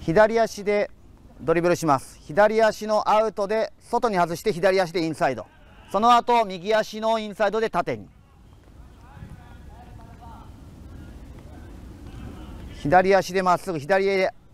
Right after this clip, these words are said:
アウト、イン。じゃあスピードを少し上げて、左足、一つ目のコーンを抜くときにスピードを上げ。そ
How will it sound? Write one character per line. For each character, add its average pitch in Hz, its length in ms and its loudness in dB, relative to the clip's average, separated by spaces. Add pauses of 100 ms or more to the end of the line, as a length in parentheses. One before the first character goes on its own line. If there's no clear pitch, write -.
(140)
ア 208 140 8
ウ 214 80 2
ト、 123 240 -4 (180)
イ 190 160 -4
ン。 120 160 -4 (2250)
じ - 80 2
ゃ - 20 4
あ - 40 2
ス - 80 -12
ピ 220 160 2
ー - 20 4
ド 226 140 8
を 214 40 0
少 - 160 -2
し - 60 -4
上 147 140 4
げ 143 100 -2
て、 127 260 -4 (760)
左 180 340 4
足、 160 320 -4 (140)
一 - 200 -2
つ 240 120 -2
目 240 100 2
の 233 120 4
コ 208 100 2
ー - 60 6
ン - 20 4
を 208 60 0
抜 208 80 -6
く - 40 -14
と 220 80 -2
き 190 60 -6
に 185 100 -6
ス - 80 -20
ピ 220 100 -6
ー - 40 2
ド 226 60 8
を - 20 8
上 202 60 4
げ。 214 200 2 (720)
そ 180 320 4